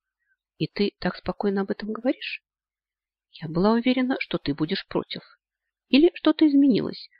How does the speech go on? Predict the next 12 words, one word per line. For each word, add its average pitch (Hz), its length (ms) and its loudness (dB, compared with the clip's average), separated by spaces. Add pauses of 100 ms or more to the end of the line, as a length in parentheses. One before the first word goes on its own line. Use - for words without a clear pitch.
(300)
осторожно 165 520 0
поинтересовалась 160 840 -6
я, 294 180 0 (380)
рассчитывая - 760 -2
совсем 170 380 -4
на 196 60 -8
другую 202 360 -2
реакцию. - 600 -8 (1400)
"Считай, - 380 0
что - 200 0
уже 262 200 4
смирился", 226 580 2